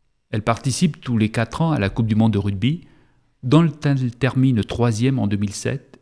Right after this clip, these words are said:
et quatrième en deux mille quinze. L'écrivain Jean Lacouture, mille neuf cent vingt et un deux mille quinze,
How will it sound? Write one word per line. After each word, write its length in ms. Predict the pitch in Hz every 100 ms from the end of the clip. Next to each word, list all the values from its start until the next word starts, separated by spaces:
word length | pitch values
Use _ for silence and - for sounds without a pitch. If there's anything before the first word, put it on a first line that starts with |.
| _
et 80 | 120
quatrième 640 | - 139 - 107 107 113
en 80 | 107
deux 100 | 98
mille 200 | 98 110
quinze. 500 | - 95 95 98 - _ _ _ _ _ _ _ _ _ _ _ _ _ _ -
L'écrivain 480 | 127 - 131 123 180
Jean 160 | 127
Lacouture, 680 | 113 110 113 - 160 190 151
mille 140 | 110
neuf 120 | 110
cent 180 | 107 117
vingt 240 | 110 104 127
et 40 |
un 120 | 143
deux 80 | 127
mille 180 | 110 107
quinze, 400 | 135 156 143